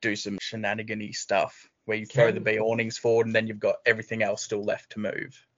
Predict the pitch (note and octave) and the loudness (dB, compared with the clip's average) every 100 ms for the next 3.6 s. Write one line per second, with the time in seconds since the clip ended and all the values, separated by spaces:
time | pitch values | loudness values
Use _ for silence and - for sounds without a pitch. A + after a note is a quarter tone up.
0 | _ G#2 A2+ A2+ B2+ C3 B2 C3+ C3+ B2+ | _ 2 2 4 4 6 6 6 4 6
1 | A2 G#2+ G#2+ A2+ C3 - - - - A#2+ | 6 6 4 4 4 2 -2 -2 0 0
2 | D3 F3 - A#2 G#2+ - _ _ _ _ | 0 -2 4 6 6 2 _ _ _ _
3 | _ _ _ _ G#2 | _ _ _ _ 0